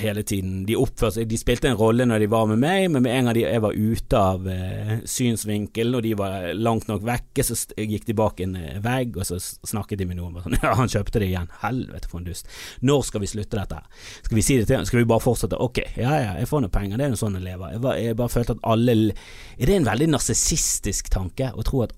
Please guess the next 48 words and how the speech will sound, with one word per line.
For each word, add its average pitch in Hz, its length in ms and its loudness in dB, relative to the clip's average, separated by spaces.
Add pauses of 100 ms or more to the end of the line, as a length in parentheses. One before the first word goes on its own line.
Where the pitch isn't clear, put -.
alle 110 400 2
lever 104 480 2
for 104 480 0
å, 87 220 -4 (840)
for 113 220 2
å - 20 4
liksom 113 320 4 (320)
lage 101 560 4
livet 110 400 2
ditt? - 320 2 (840)
Og - 80 4
jeg 139 100 4
tenkte 107 220 2
ikke 185 100 4
på 233 80 6
at 226 80 4
det 220 80 4
var 220 80 8
noen 202 160 4
som 185 80 2
filmet 165 400 2
engang. - 240 -6 (240)
Det 151 80 4
var 165 220 8
bare 127 180 4
sånn 127 220 4
det 110 100 2
var. 110 240 0
Jeg 110 80 0
levde 117 240 2
i 127 80 4
en 117 80 2
verden 104 300 0
der 71 80 -4
alle 104 180 2
bare 95 220 -2
fucket - 420 -6
med 98 160 -6
meg. - 80 -14 (1500)
Er 151 120 0
det, 147 140 -2
er 135 260 -8
det 175 80 2
en, 131 140 2 (580)
er 123 120 2
det 170 100 4
en 123 100 4
gjenkjennbar 95 840 0